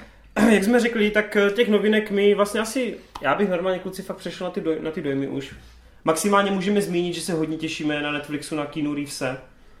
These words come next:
který by měl spolu s bratrama Rusovcama, eh, vlastně produkovat film podle nějakého superhrdinského žánru, Midnight Sun, či jak se to jmenuje. A údajně to má být fakt, jako, fakt velká pecka, takže na to se já hodně těším.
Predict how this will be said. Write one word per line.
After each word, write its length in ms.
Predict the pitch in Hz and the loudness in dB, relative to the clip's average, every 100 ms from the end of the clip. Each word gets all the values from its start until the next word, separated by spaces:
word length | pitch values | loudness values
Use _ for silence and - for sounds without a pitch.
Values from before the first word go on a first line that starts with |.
| - - _ | -20 -20 _
který 540 | - 151 143 139 139 | -4 0 2 2 0
by 260 | 139 139 143 | -2 -2 0
měl 340 | 143 143 139 | 4 4 4
spolu 320 | 139 - 147 139 | 2 0 2 2
s 80 | |
bratrama 1600 | 135 143 143 - - - - _ - - - - 147 147 143 139 139 | 0 2 2 2 -18 -20 -20 _ -20 -20 -20 0 4 4 6 4 4
Rusovcama, 1040 | 147 156 - 151 143 - 147 147 143 143 - | -2 -4 0 0 0 -4 0 2 0 -4 -16
eh, 20 | - 143 135 135 | -8 -4 -2 -2
vlastně 520 | 135 139 151 143 139 135 | -2 -4 -4 -2 -2 -4
produkovat 520 | 139 139 139 139 139 | -4 -6 -4 -4 -4
film 440 | - 151 139 139 135 | -6 -2 0 0 -4
podle 280 | 139 139 | -4 -2
nějakého 260 | 139 139 147 | -2 -4 -6
superhrdinského 600 | 139 139 139 143 143 135 | -6 -4 -4 -4 -2 -2
žánru, 460 | 127 123 185 214 185 | 0 0 2 0 0
Midnight 440 | 151 143 143 139 | 0 0 -2 -2
Sun, 260 | - 143 196 | -6 -4 -6
či 120 | - | -8
jak 80 | 175 | -10
se 80 | - | -6
to 60 | |
jmenuje. 320 | 185 170 165 165 - - - - | -4 -2 -2 -6 -20 -20 -20 -6
A 360 | 135 131 131 127 | 2 4 6 4
údajně 300 | 143 139 139 | 2 -2 -2
to 100 | 135 | -2
má 80 | 135 | -4
být 140 | 135 | -4
fakt, 160 | 143 127 | -6 -8
jako, 220 | 127 135 | -8 -10
fakt 200 | 127 131 | -8 -8
velká 280 | 127 123 127 | -8 -4 -4
pecka, 580 | - 120 - 120 117 - | -4 -10 -8 -8 -8 -10
takže 280 | 131 120 131 | -10 -8 -8
na 60 | |
to 120 | 120 123 | -8 -8
se 120 | 139 | -6
já 100 | 123 | -6
hodně 280 | 127 120 117 | -6 -8 -8
těším. 480 | 123 - 127 127 | -10 -8 -6 -8